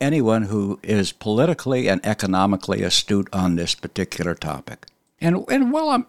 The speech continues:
thinking, while I'm thinking about it, do you know that the Biden's twenty twenty-four budget includes trillions of dollars for student loan forgiveness? Yeah, Biden has not given up on this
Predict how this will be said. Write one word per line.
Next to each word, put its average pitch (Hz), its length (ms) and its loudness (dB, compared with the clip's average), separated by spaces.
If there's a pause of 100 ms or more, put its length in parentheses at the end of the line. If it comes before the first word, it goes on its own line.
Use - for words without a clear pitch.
thinking, 269 360 4
while 254 640 -2
I'm 208 160 2
thinking 127 420 2
about 85 320 0
it, - 140 -2 (580)
do 180 120 0
you 311 220 0
know 185 240 2
that 139 220 -4
the 107 80 2
Biden's 123 760 2 (220)
twenty 165 400 0
twenty-four 127 600 2
budget 101 680 2 (800)
includes 123 580 2 (140)
trillions 185 800 0
of 92 160 -4
dollars 107 400 4
for 92 220 -4
student 135 520 0
loan 117 300 2
forgiveness? 127 760 0 (680)
Yeah, 247 120 4
Biden 208 320 2
has 120 200 0
not 165 260 0
given 120 280 2
up 123 220 0
on 107 180 2
this 101 220 0